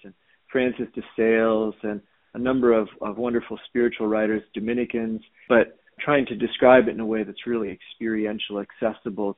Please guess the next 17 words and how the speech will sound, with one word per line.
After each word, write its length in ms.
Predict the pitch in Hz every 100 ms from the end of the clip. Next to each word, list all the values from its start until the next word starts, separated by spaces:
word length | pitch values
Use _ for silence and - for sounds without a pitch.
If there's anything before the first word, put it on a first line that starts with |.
| -
to 140 | 104
our 80 | 101
readers. 380 | 107 107 104 101 _ _ - - _
And 100 | 131
the 60 | 127 -
first 160 | 180
six 160 | 175 165
chapters, 420 | - 139 139 120
we 120 | 113
cover 260 | 117 135 127
a 60 | 120
lot 180 | 117
of 80 | 117
the 60 | 104
dynamics 720 | 110 110 110 120 123 113 -
of 100 | 113 101 -
prayer, 400 | 104 101 101